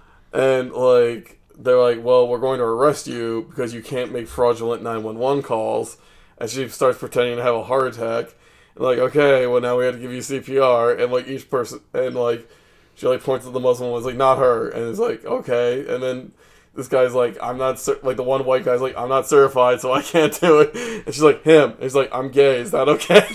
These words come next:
<laughs> And she's like, "Uh, no, him." He's like, "All right, I'm trans. Is that okay?" And she's like, "Just take me to jail." <laughs>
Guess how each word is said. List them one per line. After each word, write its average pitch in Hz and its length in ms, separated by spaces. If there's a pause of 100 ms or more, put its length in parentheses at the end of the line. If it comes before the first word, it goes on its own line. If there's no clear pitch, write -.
<laughs> 240 200
And 175 140
she's 156 100
like, 156 220 (220)
"Uh, 160 420
no, 151 240
him." 135 260
He's 120 120
like, 123 260 (400)
"All 143 80
right, 147 400
I'm 147 220
trans. 135 480
Is 117 100
that 135 220
okay?" 147 460
And 139 80
she's - 100
like, 127 120
"Just - 160
take 113 140
me - 80
to - 100
jail." - 460
<laughs> - 60